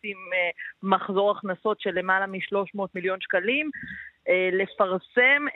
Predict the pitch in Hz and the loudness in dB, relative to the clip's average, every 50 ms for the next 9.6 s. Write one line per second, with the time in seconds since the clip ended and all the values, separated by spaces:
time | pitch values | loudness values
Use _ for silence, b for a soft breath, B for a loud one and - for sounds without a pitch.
0 | 226 226 - 214 202 185 180 185 175 - - 240 240 240 - 202 - 214 180 165 | -2 -2 0 -2 -2 -2 -6 -10 -8 -2 0 0 0 0 -2 -6 -6 -6 -8 -8
1 | - - 208 233 285 320 320 262 - 311 285 269 262 240 214 - - 190 185 170 | -8 -10 -8 -8 -6 -4 -4 -2 2 4 4 4 4 2 0 -4 -8 -8 -4 -2
2 | 208 220 220 262 269 254 - 262 240 262 269 285 277 _ 302 302 294 - 320 339 | -2 -2 -2 -2 -4 -2 -2 -4 -2 0 0 0 0 _ -2 -2 -2 -2 2 4
3 | 330 330 320 - - 277 254 254 254 262 269 277 269 285 262 - 277 247 240 226 | 4 4 4 2 0 -2 -2 -2 -2 -2 0 0 -2 -2 -4 -2 0 0 0 0
4 | 196 202 220 214 208 _ _ - 214 190 170 165 - 269 277 285 269 226 247 240 | 0 -2 -2 -4 -4 _ _ -4 -2 -2 -2 0 -2 -2 -2 -4 -2 0 0 0
5 | 226 214 196 196 190 180 175 175 185 208 226 247 247 247 B B B B B B | 0 0 -2 -4 -4 -6 -6 -2 2 2 4 4 2 0 B B B B B B
6 | B _ - - 196 185 180 180 180 185 208 214 202 - - 214 208 196 185 180 | B _ -2 -2 -2 0 -2 -2 -2 -2 -2 -4 -4 -4 -4 -2 -2 0 0 -2
7 | 175 - _ - - 202 180 165 185 185 185 202 226 269 330 330 302 254 - - | -4 -6 _ -14 -14 -14 -10 -8 -6 -4 -2 0 2 4 4 4 2 0 -2 -4
8 | - 196 180 196 202 202 - - 214 196 214 226 208 - - 180 175 185 220 269 | -6 -4 0 0 0 0 0 -2 0 0 0 0 0 0 0 0 0 0 0 0
9 | 294 277 240 254 247 - 247 226 220 214 - | 0 0 0 -4 -4 0 0 0 0 0 -2